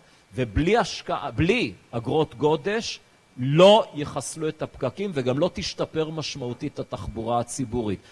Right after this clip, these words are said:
עכשיו, לא שאני נגד השקעה, אני חושב שמדינת ישראל נמצאת בפיגור אדיר בהשקעה בתשתיות תחבורה פרטיות וציבוריות, אבל בלי צעד משלים של אגרות גודש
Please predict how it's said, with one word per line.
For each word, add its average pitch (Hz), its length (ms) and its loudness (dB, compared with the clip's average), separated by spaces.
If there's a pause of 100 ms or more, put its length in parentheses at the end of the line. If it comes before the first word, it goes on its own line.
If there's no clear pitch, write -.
עכשיו, 120 140 -8
לא 165 100 0
שאני 180 300 0
נגד 170 320 2
השקעה, 165 320 -2
אני 135 100 0
חושב - 160 -8
שמדינת 139 440 -2
ישראל 143 400 -2
נמצאת 131 340 -6
בפיגור 131 560 -4
אדיר 131 540 0 (300)
בהשקעה 117 460 -2
בתשתיות 131 720 -2
תחבורה 123 600 -6
פרטיות 131 600 -8
וציבוריות, 123 920 -2 (380)
אבל 123 260 -4 (240)
בלי 175 240 0
צעד 185 500 0
משלים 143 720 -2 (320)
של 113 240 -2
אגרות 131 380 2
גודש 180 480 0